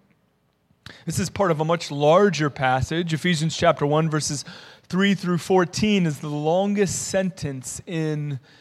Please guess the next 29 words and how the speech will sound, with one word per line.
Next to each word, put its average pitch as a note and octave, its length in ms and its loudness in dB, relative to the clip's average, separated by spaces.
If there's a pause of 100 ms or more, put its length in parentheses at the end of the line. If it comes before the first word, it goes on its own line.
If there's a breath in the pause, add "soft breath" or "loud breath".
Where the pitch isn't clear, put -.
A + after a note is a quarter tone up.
(220 loud breath)
the D3 100 -2
Bible. D#3 440 2
Now, D3 120 4
it's E3 160 0
not G#3 140 4
one G3 180 2
sentence F#3 540 0
in D#3 80 0
the E3 120 2
English, D3 540 -4
because C#3 320 -8
it, D3+ 380 -10 (440 soft breath)
be D#3+ 140 0
almost D3+ 280 0
impossible D3+ 600 -2
to D3 140 -8
read, E3+ 240 2
but D#3 100 4
in F3 100 2
the E3 80 2
Greek, F3+ 580 0 (420 loud breath)
Paul G#3 300 6
lays F3 240 2
out E3 220 2
one G3+ 580 0
sentence E3+ 800 -2
from D3 200 -6
verse D3+ 300 0
three F3+ 400 0